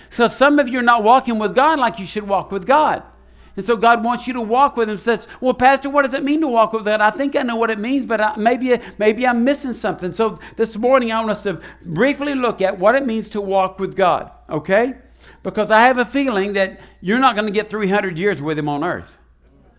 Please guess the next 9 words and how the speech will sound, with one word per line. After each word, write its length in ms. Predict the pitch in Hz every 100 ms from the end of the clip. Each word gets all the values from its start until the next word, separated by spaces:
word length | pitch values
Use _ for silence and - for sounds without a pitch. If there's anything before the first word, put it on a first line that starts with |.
| _ _ _ _ _ _ _ _ _ _ _ _ _ -
He 140 | 294
had 280 | 311 269 -
three 300 | 320 349 311
hundred 500 | 285 320 285 277 226
years 340 | 302 285 254
of 280 | - 247 226
walking 580 | 233 311 320 - 269 240
with 240 | 208 175
God. 340 | 240 285 240